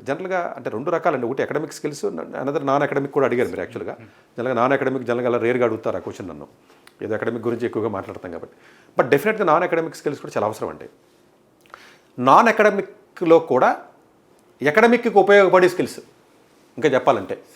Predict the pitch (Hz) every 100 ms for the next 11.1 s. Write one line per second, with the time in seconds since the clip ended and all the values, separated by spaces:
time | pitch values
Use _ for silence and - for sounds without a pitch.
0 | - _ _ _ _ - 175 190 110 -
1 | _ _ _ 151 147 147 180 196 143 143
2 | 156 160 165 131 - 101 - - _ _
3 | _ _ _ _ _ _ _ 120 170 214
4 | 226 220 202 190 190 185 170 170 220 -
5 | - 170 180 220 226 170 160 160 - 139
6 | 156 139 - - _ _ _ _ _ _
7 | _ _ - 131 147 - 156 156 143 135
8 | 147 139 135 143 147 - - 117 117 156
9 | 160 160 160 151 156 156 147 151 143 139
10 | 151 147 139 147 147 143 135 135 123 95
11 | 98